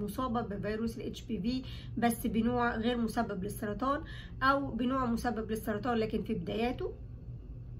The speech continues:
آه، وفي، آه، الهاي جريد lesion، وده معناه ان السيده مصابه بنوع من انواع ال اتش بي في مسببه للسرطان، وفي تغيرات، آه، في الخلايا، آه، قويه لو اتثابت لفتره قصيره ممكن تتطور الى،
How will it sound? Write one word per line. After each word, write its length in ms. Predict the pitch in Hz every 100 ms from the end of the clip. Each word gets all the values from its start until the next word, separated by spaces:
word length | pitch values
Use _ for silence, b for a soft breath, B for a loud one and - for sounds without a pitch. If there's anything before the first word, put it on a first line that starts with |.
| - B B B -
آه، 240 | 208 220 -
وفي، 480 | 254 180 277 285 285
آه، 720 | 277 240 226 226 226 220 -
الهاي 320 | 226 - 339
جريد 300 | 233 262 233
lesion، 320 | 220 254 233 247
وده 220 | 208 240
معناه 280 | 247 214 233
ان 100 | 226
السيده 320 | 214 233 226
مصابه 420 | 214 214 247 220
بنوع 340 | 190 208 240 247
من 140 | 214
انواع 260 | 226 233 226
ال 60 |
اتش 200 | 220 220
بي 160 | - 226
في 300 | 185 240 -
مسببه 560 | 269 294 208 208 240
للسرطان، 580 | 208 185 214 202 240 247
وفي 220 | 233 -
تغيرات، 580 | 233 226 214 202 226 233 - B B B
آه، 220 | 226 208
في 140 | 208 226
الخلايا، 760 | 196 226 233 233 226 240 -
آه، 220 | 214 208 -
قويه 540 | 247 226 277 285 294 - B B -
لو 380 | 240 269 269
اتثابت 720 | 277 214 - 269 262 262 - -
لفتره 460 | - 240 247 240
قصيره 380 | - - 233 226
ممكن 400 | 214 247 - 226
تتطور 520 | 226 214 196 214 208
الى، 440 | 202 208 214 208